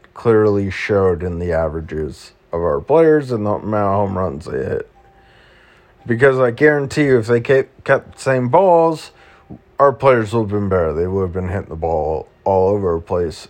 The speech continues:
And Petco, since it's opened, has been notorious for being a home run killer.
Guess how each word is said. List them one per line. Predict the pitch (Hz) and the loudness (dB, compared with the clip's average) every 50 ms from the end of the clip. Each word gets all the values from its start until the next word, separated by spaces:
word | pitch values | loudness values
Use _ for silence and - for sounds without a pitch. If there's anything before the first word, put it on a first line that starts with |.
| _ _ | _ _
And | 101 104 101 - | -10 -8 -6 -2
Petco, | 135 143 131 120 - 131 120 110 | 0 0 0 2 2 2 2 2
since | - - 117 107 95 - | 0 -2 -4 -4 -4 -6
it's | 101 95 90 | -8 -6 0
opened, | 147 160 185 180 165 - 143 120 113 117 117 - - _ _ _ _ _ _ _ _ - | 2 4 4 4 2 2 0 0 0 0 -4 -6 -10 _ _ _ _ _ _ _ _ 0
has | 120 117 113 98 | 0 0 2 2
been | 120 127 127 123 | 2 0 2 2
notorious | 120 110 98 - 131 127 120 117 117 113 107 101 - - - - _ _ _ _ _ _ | 2 0 0 2 4 4 4 4 2 2 0 -2 -4 -10 -18 -20 _ _ _ _ _ _
for | - - - 120 113 | -14 -6 -2 -2 -2
being | 104 110 117 113 113 113 110 110 107 - - - - | -2 -2 -2 -2 0 0 0 -2 -2 -4 -8 -8 -4
a | 90 101 98 95 95 90 87 80 73 - _ _ _ _ _ _ _ _ _ _ _ _ _ _ - | -2 0 2 2 2 2 0 0 -4 -8 _ _ _ _ _ _ _ _ _ _ _ _ _ _ -12
home | - - 151 156 151 147 135 | -4 0 2 4 4 4 4
run | 123 120 113 101 92 90 | 2 2 2 0 -2 -6
killer. | - - - 120 113 98 87 71 67 60 - | -8 -4 -2 0 0 0 0 -2 -4 -6 -10